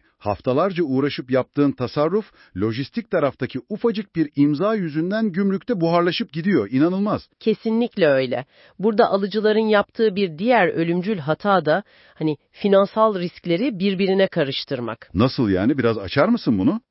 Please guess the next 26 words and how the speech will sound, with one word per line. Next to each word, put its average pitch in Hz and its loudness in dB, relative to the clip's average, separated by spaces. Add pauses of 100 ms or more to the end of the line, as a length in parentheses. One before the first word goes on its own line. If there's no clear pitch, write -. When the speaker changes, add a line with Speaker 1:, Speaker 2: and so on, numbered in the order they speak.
Speaker 2:
Şöyle 349 2
ki, 208 -4 (280)
uzun 277 0
süreli 254 -2
bir 214 0
projede 165 0 (240)
emtia 240 4
fiyatı 202 -2
riskiyle 165 -6 (300)
döviz 220 2
kuru 202 0
riskini 196 2
aynı 208 2
sepete 185 -2
koyamazsın. 185 0 (440)
L 202 4
M 220 2
E'de 208 2
bakır 254 0
fiyatı 240 -2
sabit 185 0
kalsa 180 0
bile 135 0 (340)
kur 262 4
zıpladığı 196 0
an 240 2